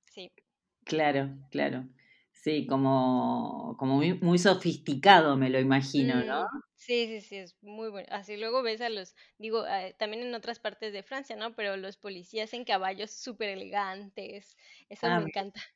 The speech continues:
Speaker 2: Claro, sí,
Speaker 1: Ajá.
Speaker 2: sí, me imagino. Em,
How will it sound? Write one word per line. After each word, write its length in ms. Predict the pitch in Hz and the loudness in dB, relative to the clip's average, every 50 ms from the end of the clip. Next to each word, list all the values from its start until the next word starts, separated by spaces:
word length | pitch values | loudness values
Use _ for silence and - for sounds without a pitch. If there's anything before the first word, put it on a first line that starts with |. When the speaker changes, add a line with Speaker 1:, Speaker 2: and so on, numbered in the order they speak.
| _ _ _ _ _ _ _ | _ _ _ _ _ _ _
Speaker 2:
Claro, 640 | - 160 160 160 151 151 160 147 143 139 131 131 | 0 4 8 8 10 8 8 6 4 2 0 -2
sí, 460 | 135 - - - 151 160 165 170 151 143 - - | -6 -10 -4 0 4 4 6 4 4 2 -4 -8
Speaker 1:
Ajá. 140 | - 156 160 | -2 0 0
Speaker 2:
sí, 260 | 156 143 139 139 - _ _ _ _ _ _ | 0 0 -2 -6 -14 _ _ _ _ _ _
me 240 | 139 135 139 143 143 | -2 0 0 0 2
imagino. 720 | 135 135 139 139 139 139 135 143 147 139 139 135 131 135 135 - _ _ _ _ _ _ _ _ _ - - - - - - _ _ | 2 2 2 0 0 -2 -4 -2 -2 0 0 -2 -4 -6 -8 -14 _ _ _ _ _ _ _ _ _ -20 -20 -20 -20 -20 -20 _ _
Em, 1080 | - - 175 170 165 160 156 151 151 147 143 147 147 143 139 139 135 135 135 135 135 135 | 2 6 8 8 8 8 8 6 6 4 4 2 2 0 0 0 0 0 -2 -4 -6 -10